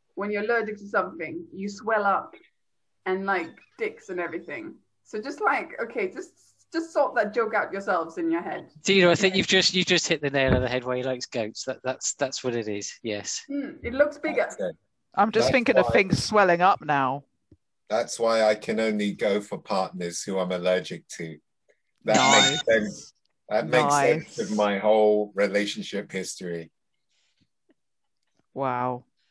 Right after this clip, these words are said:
Speaker 3: Yeah. Wow, indeed.
Speaker 4: This is a really beautiful picture, um, but it's not a porn movie I'd like to watch. <laughs>
Speaker 3: It's not, it's not a porn movie.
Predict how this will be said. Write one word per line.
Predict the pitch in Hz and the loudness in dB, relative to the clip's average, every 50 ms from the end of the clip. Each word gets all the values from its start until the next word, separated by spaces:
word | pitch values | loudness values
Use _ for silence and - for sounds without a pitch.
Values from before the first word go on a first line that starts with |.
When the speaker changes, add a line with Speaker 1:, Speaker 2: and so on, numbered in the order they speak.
| _ _ - | _ _ -18
Speaker 3:
Yeah. | - 160 78 76 73 73 71 71 71 _ _ _ _ _ _ _ _ _ _ _ _ _ _ _ _ _ _ _ | -16 -16 -14 -12 -12 -12 -12 -12 -14 _ _ _ _ _ _ _ _ _ _ _ _ _ _ _ _ _ _ _
Wow, | 80 73 76 82 85 85 82 82 | -18 -12 -10 -8 -6 -6 -6 -8
indeed. | 82 82 80 78 76 73 71 _ _ 73 - _ _ _ _ _ _ _ _ - - - - | -8 -10 -10 -12 -12 -14 -16 _ _ -20 -20 _ _ _ _ _ _ _ _ -20 -14 -8 -8
Speaker 4:
This | 165 - - | -8 -6 -4
is | 160 165 | -4 -4
a | 165 | -4
really | 156 156 180 175 156 | -2 0 0 0 0
beautiful | 143 - 170 170 - - - - 156 | 0 0 0 0 0 0 -4 -6 -10
picture, | 120 - 202 151 - - - 180 160 160 175 - - - | -6 0 0 0 0 0 0 2 4 4 4 2 0 2
um, | 156 156 151 151 160 | 4 4 4 4 2
but | 151 160 156 | 2 0 0
it's | 147 - | 0 2
not | 196 190 - - | 2 2 2 2
a | |
porn | - - - - 196 190 185 175 180 | 0 0 0 2 4 4 4 2 -2
movie | 156 143 147 147 - - 127 139 139 - - | -4 -4 -4 -6 -4 -4 -4 -2 -2 0 2
I'd | 143 151 - | 0 2 2
like | 143 143 139 - | 2 0 0 0
to | - - 156 | -4 -10 -4
watch. | 143 143 139 - - - - - - - - _ - | -2 0 0 0 -2 -6 -12 -14 -14 -14 -8 _ 4
<laughs> | 180 156 - - 311 - - - - - - - 175 - | 4 4 6 4 2 4 4 2 2 0 -4 -4 -6 -2
Speaker 3:
It's | 302 - - 605 659 640 679 698 698 - | 0 2 2 2 4 4 4 4 6 6
not, | - 762 762 698 - 554 - 214 | 6 6 6 6 4 2 2 0
it's | 170 - - | 0 0 0
not | 160 151 143 - | -2 -2 -2 -4
a | - - - | -8 -10 -4
porn | - 120 110 104 104 | -4 -2 -2 -2 -2
movie. | 98 92 87 | -4 -4 -6